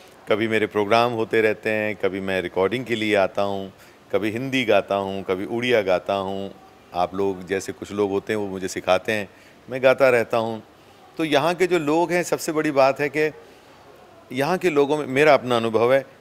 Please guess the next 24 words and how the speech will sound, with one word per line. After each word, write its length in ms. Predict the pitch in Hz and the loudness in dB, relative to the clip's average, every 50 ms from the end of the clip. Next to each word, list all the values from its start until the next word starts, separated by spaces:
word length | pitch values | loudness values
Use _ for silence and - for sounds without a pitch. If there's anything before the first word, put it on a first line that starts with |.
| - - - - - - - - | -20 -20 -20 -20 -20 -20 -10 -6
ईगोलेस 580 | 160 165 165 147 156 131 104 87 76 69 - - | -4 -2 0 2 2 2 2 0 -2 -4 -6 -10
हैं 160 | 71 65 65 - - - _ - - - - - - - - - - - - | -12 -12 -14 -16 -20 -20 _ -20 -20 -20 -20 -20 -20 -20 -20 -20 -8 -4 -4
and 140 | 127 123 131 | -2 2 4
they 180 | 139 143 143 | 4 4 4
are 240 | 139 - - - - | 2 -2 -4 -4 -2
full 220 | 208 190 160 127 107 92 | 0 0 2 2 0 0
of 120 | - - | 0 -4
love। 300 | 90 87 85 85 78 67 62 - - - - - - - - - - - - - - - - | -4 -2 0 0 0 -2 -6 -12 -20 -20 -20 -20 -20 -20 -20 -20 -20 -20 -20 -20 -20 -10 -8
तो 80 | 120 120 | -6 -6
मुझे 400 | 123 131 120 127 156 151 156 151 | -4 -4 -2 0 0 0 0 0
ये 220 | - 127 135 147 | -2 -2 -4 -4
चीज़ 260 | 139 - - 151 139 | -2 -4 -4 -6 -4
बहुत 300 | 113 104 120 131 139 - | -2 -2 0 0 -2 -2
प्रभावित 460 | - 104 95 85 80 87 117 151 151 - | -4 -4 -2 0 0 0 0 -2 0 0
करती 340 | - 110 95 - - 131 | 0 0 0 -2 -2 0
है, 180 | 123 107 95 85 - - - - - | 0 0 0 -2 -4 -12 -20 -10 -8
इसलिए 320 | 127 120 - 147 143 143 | -6 -4 -2 -2 0 0
मेरा 200 | 135 135 135 135 | 2 2 2 2
मन 200 | 131 131 139 135 | 2 0 -4 0
बार 440 | 113 117 117 123 139 143 147 143 131 | 4 4 4 6 6 4 4 4 2
बार 340 | 117 107 113 117 120 123 123 | 2 2 2 4 4 2 2
उड़ीसा 460 | 123 - - 120 113 107 - - 123 | 0 -4 -6 -6 -6 -2 0 0 -2
के, 360 | 113 - - 120 120 117 113 | -2 -2 -4 -4 -2 -2 -2
अ, 60 | 104 | -4